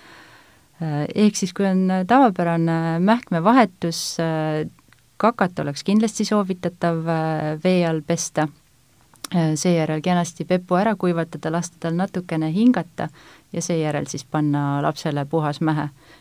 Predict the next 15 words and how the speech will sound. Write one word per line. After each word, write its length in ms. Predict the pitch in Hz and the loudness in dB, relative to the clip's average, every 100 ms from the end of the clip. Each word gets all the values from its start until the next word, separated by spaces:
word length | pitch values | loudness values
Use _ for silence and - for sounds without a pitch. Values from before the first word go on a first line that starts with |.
| - | -10
Kui 120 | - | -2
aga 180 | 202 202 | 0 2
ei 80 | 220 | 2
ole 160 | 262 269 | 4 4
võimalik 420 | 285 247 185 180 | 6 6 2 -2
vett 220 | 185 180 - | -4 -4 -4
kasutada, 540 | 170 170 - 151 - | -4 -6 -6 -8 -6
siis, 420 | - 151 - - | -8 -8 -8 -6
äh, 540 | 151 143 139 143 143 - 165 - - _ - - | -4 -2 -2 -4 -6 -8 -10 -14 -18 _ -14 -6
tulevad 420 | 165 156 143 143 | -2 -2 -4 -6
iga 200 | 151 147 | -6 -6
kell 260 | 143 147 143 | -4 -4 -4
abiks 340 | 143 143 - | -4 -8 -6
märjad 320 | 156 147 139 | -4 -4 -6
salvrätikud. 720 | - 139 - - - - - | -8 -8 -10 -14 -14 -16 -18